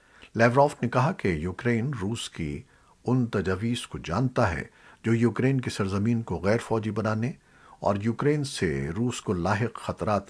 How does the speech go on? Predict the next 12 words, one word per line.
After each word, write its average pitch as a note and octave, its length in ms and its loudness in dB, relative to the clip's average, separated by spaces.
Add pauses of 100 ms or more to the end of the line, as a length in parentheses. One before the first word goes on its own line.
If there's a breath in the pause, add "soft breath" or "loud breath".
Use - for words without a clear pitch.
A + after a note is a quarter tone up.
के C2+ 180 -6
ख़ात्मे - 640 -6
के - 140 -10
लिए - 280 -12
है। - 260 -12 (840 loud breath)
इनमें B2+ 220 4
वो B2 100 6
चार C#3 260 4
इलाके A2+ 360 0
भी A2 100 -2
शामिल D2+ 380 -4
हैं C#2+ 160 -6